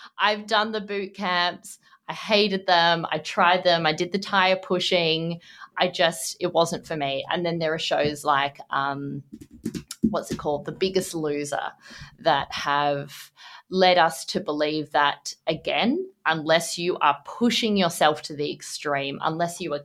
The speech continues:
cutting out all of the foods that you love,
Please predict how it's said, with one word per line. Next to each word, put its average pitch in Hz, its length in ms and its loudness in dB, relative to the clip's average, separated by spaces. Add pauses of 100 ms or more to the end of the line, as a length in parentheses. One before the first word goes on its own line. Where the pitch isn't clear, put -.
cutting 214 500 0
out 180 200 4 (100)
all 170 220 0
of 170 120 0
the 156 80 -16
foods 156 400 -2
that - 160 -6
you 143 160 -6
love, 143 400 2